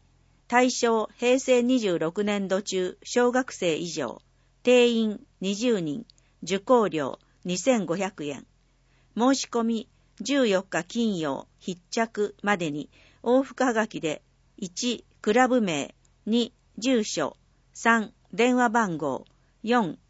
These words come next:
名前、保護者、子、五、年齢、六、学年を児童館。郵便番号七二三の零零一四、白町一丁目十八番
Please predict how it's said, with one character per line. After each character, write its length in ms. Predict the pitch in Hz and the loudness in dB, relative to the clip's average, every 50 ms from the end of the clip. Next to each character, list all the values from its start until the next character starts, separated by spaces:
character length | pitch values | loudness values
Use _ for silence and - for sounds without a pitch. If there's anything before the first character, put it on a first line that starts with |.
| _ _ - | _ _ -6
名 160 | 170 175 185 | -2 0 0
前、 420 | 202 214 214 208 208 208 190 - _ _ _ _ _ _ _ | 2 2 2 2 2 0 -2 -4 _ _ _ _ _ _ _
保 140 | - 185 185 | -4 -2 2
護 160 | 208 247 247 | 4 2 2
者、 280 | 254 - - 165 135 - - _ _ _ _ _ _ - | 2 0 -2 -4 -4 -4 -8 _ _ _ _ _ _ -2
子、 260 | - 208 196 - - _ _ _ _ _ _ _ _ _ _ _ _ _ _ _ _ - | 0 0 0 0 -4 _ _ _ _ _ _ _ _ _ _ _ _ _ _ _ _ -8
五、 320 | 196 180 233 233 214 - _ _ - | 0 2 4 4 2 0 _ _ -6
年 320 | 180 180 196 220 226 220 202 | -2 -2 0 0 0 0 2
齢、 320 | 214 208 202 190 175 - _ _ _ _ _ _ - | 2 2 2 0 -2 -6 _ _ _ _ _ _ 0
六、 540 | 185 196 196 196 - - 247 233 - - _ _ - | 2 2 2 2 0 -2 -2 -2 -2 -6 _ _ -4
学 300 | 170 180 202 - - 269 | -2 -2 0 0 0 2
年 260 | 240 247 247 240 233 | 2 2 2 2 0
を 280 | 220 226 226 214 - _ _ _ | 0 0 0 -2 -2 _ _ _
児 160 | - 170 190 | -10 -6 0
童 220 | 190 262 247 233 202 | 4 4 4 4 2
館。 340 | 196 - 170 151 139 135 - _ _ _ _ _ _ _ _ _ _ _ _ _ _ _ _ _ _ _ _ _ - | 0 -4 -6 -6 -6 -6 -10 _ _ _ _ _ _ _ _ _ _ _ _ _ _ _ _ _ _ _ _ _ -6
郵 200 | 226 240 269 277 | 0 2 2 4
便 280 | 262 262 262 262 247 233 | 4 4 2 2 2 2
番 260 | 226 240 226 202 180 | 2 2 0 0 -2
号 280 | 160 170 147 143 - - - | -2 -2 -2 -2 -4 -4 -4
七 260 | 185 202 226 240 247 | -2 0 0 2 2
二 240 | 247 262 247 214 214 | 4 2 2 2 0
三 340 | - - 208 196 180 160 | -2 -2 -2 -2 -2 -4
の 160 | 151 151 147 147 | -6 -6 -4 -2
零 260 | 185 214 226 226 226 | 0 2 2 2 2
零 220 | 220 214 185 156 | 2 2 2 0
一 260 | 147 - - - 185 | -2 -6 -8 -8 -6
四、 240 | 180 175 151 143 - _ _ _ _ _ _ | -4 -4 -4 -6 -8 _ _ _ _ _ _
白 320 | - - - 247 240 277 247 | -10 -4 0 4 4 4 4
町 320 | 233 220 226 - 165 156 | 4 0 -2 -4 -8 -8
一 100 | 151 - _ - | -8 -8 _ -6
丁 200 | - 214 202 196 | -2 0 0 0
目 280 | 185 180 175 170 - - | 0 -2 -2 -4 -4 -6
十 240 | - - 208 240 247 | -8 -4 -2 0 0
八 300 | 269 277 233 240 240 233 | 0 0 -2 -4 -4 -4
番 240 | 196 190 156 147 - | -2 -2 -4 -4 -6